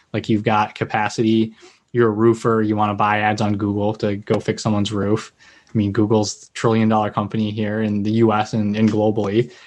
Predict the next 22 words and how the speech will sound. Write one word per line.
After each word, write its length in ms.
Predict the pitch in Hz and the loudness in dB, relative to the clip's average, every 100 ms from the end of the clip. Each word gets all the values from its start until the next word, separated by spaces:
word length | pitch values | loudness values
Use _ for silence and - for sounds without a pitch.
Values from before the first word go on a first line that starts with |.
| - | -6
They 80 | 117 | -2
kinda 200 | 123 135 | 0 0
did 100 | 139 | 0
the 40 | |
same 220 | 110 117 113 | -2 -4 -4
thing 220 | 113 107 | -2 -2
with 140 | 101 | -2
e-commerce, 600 | 117 117 101 98 101 - | -4 -4 -4 -6 -10 -10
and 140 | 113 107 | -8 -6
they 80 | |
just 140 | 107 107 | -6 -6
kind 180 | 113 101 | -6 -6
of 120 | 101 | -2
went 260 | 131 127 - | -2 -2 -2
all 200 | 120 113 | 0 0
in 100 | 117 | 0
on 160 | 107 107 | -2 -2
it 60 | |
right 220 | 107 110 | 0 0
away. 420 | 104 110 98 98 - - - - _ _ _ _ - | 0 -2 -2 -6 -12 -20 -20 -20 _ _ _ _ -2
And 160 | 127 120 | 0 2
then 380 | 120 120 117 | 2 0 -4